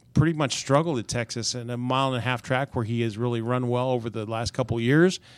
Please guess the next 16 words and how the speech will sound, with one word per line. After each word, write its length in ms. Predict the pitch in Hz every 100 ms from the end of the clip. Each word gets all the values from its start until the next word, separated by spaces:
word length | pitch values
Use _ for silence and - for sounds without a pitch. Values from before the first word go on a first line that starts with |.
| - - - - _ -
But 200 | 120 -
the 80 |
car 220 | 120 135 139
just, 240 | 135 -
they 100 | 143
just 180 | 127 123
couldn't 200 | 143 131
get 100 | 131
the 80 | 123
car 200 | - 131
adjusted 360 | 127 131 120
right, 220 | 131 131 139
the 100 | 113
handle 280 | 131 139
right, 280 | 131 139 165 -
and 340 | 120 123 117